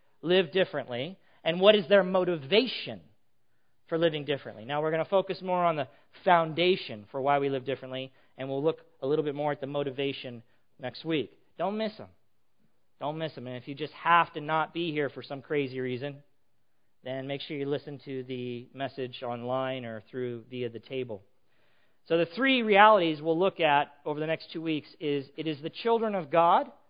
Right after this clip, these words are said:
These are simple. It is the children of God who practice righteousness.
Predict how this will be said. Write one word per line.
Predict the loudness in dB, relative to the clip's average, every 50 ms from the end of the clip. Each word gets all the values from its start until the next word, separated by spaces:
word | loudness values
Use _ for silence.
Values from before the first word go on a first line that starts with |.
| _
These | -14 -12 -10
are | -10
simple. | -10 -8 -8 -8 -6 -4 -6
It | -6 -6
is | -8 -12
the | -14
children | -8 -4 -2 -2 -2 -2 -4
of | -4 0
God | 2 4 6 6 6 6 4 -2 -10 _ _ _ _ -10
who | -10
practice | -4 2 6 6 6 6 4 0 -8 -2 0
righteousness. | 2 2 2 0 -6 -16 -14 -12 -12 -12 -12 -16 -20 -20 -20 _